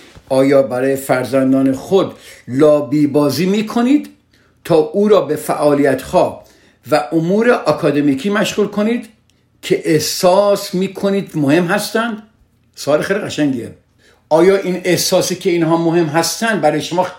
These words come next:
باید باشه؟ پس شما اونها رو به طرف اون درسی که دوست داری ببرید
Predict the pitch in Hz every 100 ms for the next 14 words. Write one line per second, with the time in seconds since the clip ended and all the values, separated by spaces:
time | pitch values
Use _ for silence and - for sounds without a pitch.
0 | - 127 147 151 135 165 - 214 240 -
1 | _ _ _ _ - 156 - 170 185 170
2 | 160 165 190 180 - - 165 - - 170
3 | 196 196 208 202 - - _ 180 196 -
4 | - _ _ _ _ 151 180 196 202 196
5 | 190 143 147 147 - 170 190 208 247 240
6 | 240